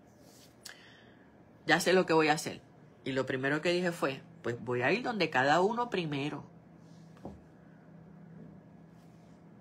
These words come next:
Pa' que no hayan intermediarios". Fui donde cada uno y di mis razones, y cada uno me trató con respeto,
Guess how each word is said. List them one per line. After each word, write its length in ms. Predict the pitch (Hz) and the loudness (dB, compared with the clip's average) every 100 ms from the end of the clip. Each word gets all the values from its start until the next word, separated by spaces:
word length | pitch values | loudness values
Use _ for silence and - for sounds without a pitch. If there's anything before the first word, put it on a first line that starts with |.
| - - - - - - - - | -20 -20 -20 -20 -20 -20 -12 2
Pa' 160 | 156 | 2
que 120 | 165 170 | 4 0
no 120 | 165 | 2
hayan 280 | 175 202 254 | 4 4 2
intermediarios". 920 | 254 247 254 262 262 233 247 - - - - - - - - - - - - - - - - | 0 0 2 2 4 6 6 4 -6 -12 -20 -20 -20 -20 -20 -20 -20 -20 -20 -20 -20 -20 -20
Fui 160 | - 165 | -2 0
donde 280 | 233 269 190 | 0 0 0
cada 360 | 147 156 233 | 4 6 4
uno 280 | 269 277 - - | 2 -2 -6 -6
y 140 | 160 | -4
di 180 | 151 160 | 2 2
mis 200 | 190 208 | 4 4
razones, 720 | 190 180 - 220 294 311 320 - - - - - - - - - | 6 6 6 2 2 0 -8 -14 -20 -20 -20 -20 -20 -20 -20 -6
y 100 | 175 | -4
cada 340 | 165 156 160 | 4 6 8
uno 200 | 170 170 | 6 4
me 160 | 170 165 | 0 0
trató 380 | 156 151 151 147 | 4 2 2 -4
con 140 | 151 | -4
respeto, 800 | 143 139 - - 196 277 - - | 0 -2 -2 0 2 0 -6 -10